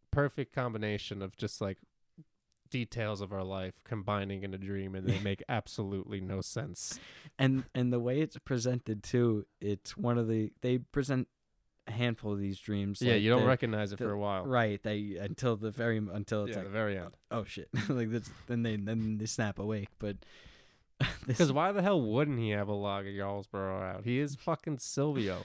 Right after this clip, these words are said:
Speaker 2: It's
Speaker 1: Do whatever
Speaker 2: all
Speaker 1: the hell
Speaker 2: head of
Speaker 1: you want.
Speaker 2: Jarlsberg here this morning.
Speaker 1: <laughs>
Speaker 2: I came in to open up this morning.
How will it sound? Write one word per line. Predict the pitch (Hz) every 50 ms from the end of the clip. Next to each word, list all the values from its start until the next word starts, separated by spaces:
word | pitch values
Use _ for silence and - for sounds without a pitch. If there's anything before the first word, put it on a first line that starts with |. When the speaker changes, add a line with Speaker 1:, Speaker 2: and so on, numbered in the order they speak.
| - -
Speaker 2:
It's | - 123
Speaker 1:
Do | 123 127
whatever | 127 139 151
Speaker 2:
all | 160
Speaker 1:
the | 165 156
hell | 151 151
Speaker 2:
head | 156 156
of | 147
Speaker 1:
you | 147 147
want. | 147 147 143 131 -
Speaker 2:
Jarlsberg | 135 127 123 120 113
here | 123 120 120 120 117 113 -
this | 113 127 - -
morning. | 143 147 147 151 147 127 110 101 - 214 147 - - - - - - _ - - - - _
Speaker 1:
<laughs> | _ _ - 190 - _ _ _ _ _ - 90
Speaker 2:
I | 92 92 101
came | - - 104 98 107
in | 117 139 151
to | 143 147
open | 143 143 139 - 147 139
up | 139 135 - -
this | 139 131 120 -
morning. | 135 135 131 131 123 110 101